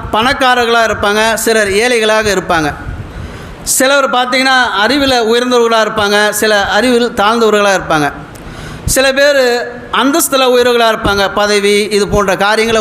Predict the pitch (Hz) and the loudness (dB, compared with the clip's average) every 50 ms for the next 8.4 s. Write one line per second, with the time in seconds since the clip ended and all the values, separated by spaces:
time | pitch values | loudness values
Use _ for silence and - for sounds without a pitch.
0 | 202 202 202 208 202 208 202 196 185 175 156 185 190 202 214 214 196 175 160 - | 2 2 2 0 0 2 0 0 0 0 0 0 0 0 2 0 0 0 0 0
1 | 196 190 190 185 208 220 214 220 208 196 170 196 190 190 196 185 190 220 220 214 | 0 0 0 2 0 2 2 2 2 0 0 0 -2 0 0 0 2 2 2 2
2 | 214 202 190 185 185 175 185 180 170 165 151 143 139 - - - - - - - | 2 0 0 0 0 0 0 0 0 0 0 -2 -2 -6 -8 -10 -10 -10 -10 -12
3 | - - - - - - 180 226 269 285 269 247 208 220 226 240 247 233 220 190 | -14 -16 -16 -8 -4 -2 0 2 2 2 2 2 2 2 2 2 0 -2 -2 -2
4 | 202 185 190 185 196 196 202 208 208 - - - - - - - 170 202 226 247 | -2 0 0 2 2 2 2 0 -2 -4 -8 -12 -14 -10 -2 0 2 4 4 4
5 | 262 277 277 277 269 277 254 170 190 202 220 247 269 277 269 247 226 214 208 196 | 2 2 0 0 -2 -2 -4 -4 -2 0 0 0 0 0 2 2 2 2 0 0
6 | - 196 190 196 196 202 208 214 220 220 196 165 - 175 180 214 240 240 247 220 | 0 0 2 2 2 2 2 2 0 0 -2 -2 -2 -2 0 2 2 2 0 0
7 | 220 214 208 180 180 202 196 190 180 180 180 196 214 226 226 220 185 170 165 - | 0 -2 -2 -2 0 0 0 0 0 0 0 0 -2 -2 -2 -2 -4 -2 -2 -2
8 | 202 196 185 185 185 202 233 | 0 0 0 2 0 0 0